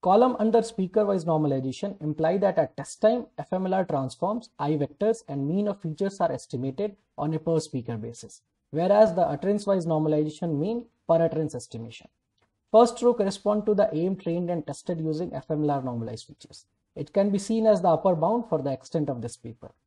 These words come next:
From second and third row, we can see that filter bank features with and without I vectors perform significantly worse than F M L R A S R. From fourth row, we see that D A provides a slight improvement over filter bank A S R, but still worse than F M L R A S R.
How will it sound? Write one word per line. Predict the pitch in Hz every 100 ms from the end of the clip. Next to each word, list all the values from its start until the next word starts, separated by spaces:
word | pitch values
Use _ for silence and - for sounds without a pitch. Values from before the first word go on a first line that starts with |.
| _ _ _ _
From | 190 196
second | 196 196 220 226
and | 208
third | 160 143 147
row, | 196 233 226
we | 151
can | 175 170
see | - 196
that | 202 214 214
filter | 170 175
bank | 180 180 185
features | 170 156 190 -
with | 156 190
and | 185 156
without | 147 156 175
I | 135 135
vectors | 120 - 175 190 - _ _
perform | 151 - 208 214
significantly | - 151 170 175 202 202
worse | 196 156 156
than | 156 147
F | 131 139
M | 131
L | 120
R | 113
A | 107
S | -
R. | - _ _ _ _ _
From | - 190
fourth | - 208 226 226
row, | 233 233 233 _ _ _
we | 147 165
see | - 202
that | 208 160
D | 156 190
A |
provides | 196 180 170 175 180
a |
slight | - 170 175
improvement | 165 147 156 156 180
over | 170 160
filter | 160 147 143
bank | 143 139 131
A | 117
S | 120
R, | 185 202 _ _
but | - 143
still | - 226 220
worse | 175 180
than | 180 170
F | 135 -
M | 135
L | 123
R | 113
A | 110
S | 107
R. | -